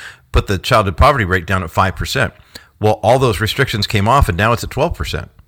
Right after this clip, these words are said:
So once again, if you're a family and you're <laughs> sitting there saying to yourself, "Well,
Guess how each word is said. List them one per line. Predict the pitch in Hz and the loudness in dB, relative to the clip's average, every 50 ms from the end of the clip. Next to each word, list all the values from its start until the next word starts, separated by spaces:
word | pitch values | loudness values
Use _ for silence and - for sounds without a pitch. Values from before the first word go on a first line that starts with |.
| _ _ _ _ _ _ _ _ - - - 92 | _ _ _ _ _ _ _ _ -20 -16 -10 -4
So | - 135 127 | 0 0 2
once | 110 101 117 147 143 139 | 2 2 0 0 2 0
again, | 127 113 143 147 123 | 0 2 2 2 2
if | 101 117 | 2 2
you're | 117 107 | 2 2
a | 95 | 2
family | - - 104 123 151 160 127 107 98 | 2 2 2 2 2 2 0 0 0
and | 95 95 | 0 0
you're | 95 | 0
<laughs> | 87 - - | 0 0 0
sitting | 95 - - 120 | 0 -2 -2 -4
there | - - 127 | -4 -4 -4
saying | - - - 117 110 | -4 -2 -2 -2 -2
to | - - | -4 -6
yourself, | 113 107 - - 117 110 104 - - - - - - - - - | -8 -6 -4 0 0 0 0 0 -4 -16 -20 -18 -18 -18 -12 -2
"Well, | - 113 123 113 101 - | 2 4 6 6 4 2